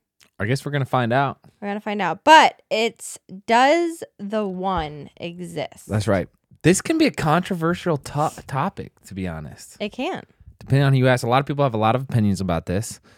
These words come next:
Speaker 1: Some people believe that there is one soulmate out there for you to find romantically. Other people believe that you might have multiple soulmates that you could potentially marry, and some people don't believe soulmates exist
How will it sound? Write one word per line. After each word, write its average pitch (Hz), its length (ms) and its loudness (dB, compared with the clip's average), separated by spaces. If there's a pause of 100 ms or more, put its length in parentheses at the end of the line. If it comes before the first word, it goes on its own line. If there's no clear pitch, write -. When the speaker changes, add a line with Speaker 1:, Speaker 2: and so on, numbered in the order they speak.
(280)
Speaker 1:
Some 156 540 4
people 156 380 4
believe 120 840 2 (680)
that 101 120 -2
there 95 160 2
is 107 340 0 (360)
one 82 320 -2
soulmate 104 460 -2
out 65 200 -10
there 62 380 -12
for 78 300 -8
you 73 100 -6
to 76 80 -10
find 78 360 -8
romantically. 85 840 -6 (160)
Other 165 260 8
people 139 320 6
believe 107 560 2 (300)
that 101 140 0
you 101 100 0
might 110 180 2
have 95 260 -2
multiple 143 520 2
soulmates 160 640 0
that 110 80 -2
you 107 120 2
could 101 200 -4
potentially 131 720 0
marry, 123 400 2
and 110 120 -2
some 135 220 2
people 135 380 2
don't 117 240 2
believe 110 500 -4
soulmates 101 540 -4
exist 87 580 -8